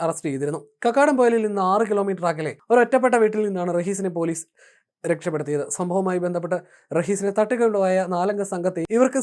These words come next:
സഹായം നൽകിയ നാലുപേരെയും പെൺസുഹൃത്ത് ഉൾപ്പെടെ ഒൻപത് പേരെയാണ് പോലീസ് ഇന്നലെ അറസ്റ്റ് ചെയ്തത്. റഹീസിനെ വിളിച്ചു വരുത്തിയത് പെൺസുഹൃത്ത്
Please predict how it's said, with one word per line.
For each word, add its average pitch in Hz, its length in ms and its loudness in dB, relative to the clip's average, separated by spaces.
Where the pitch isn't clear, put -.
സഹായം 247 340 4
നൽകിയ 214 220 2
നാലുപേരെയും 190 540 0
പെൺസുഹൃത്ത് 190 540 -4
ഉൾപ്പെടെ 165 280 -2
ഒൻപത് 220 280 4
പേരെയാണ് 185 340 2
പോലീസ് 180 280 0
ഇന്നലെ 170 240 0
അറസ്റ്റ് 151 240 -4
ചെയ്തത്. 139 220 -4
റഹീസിനെ 277 420 4
വിളിച്ചു 233 260 2
വരുത്തിയത് 220 400 4
പെൺസുഹൃത്ത് 196 540 -2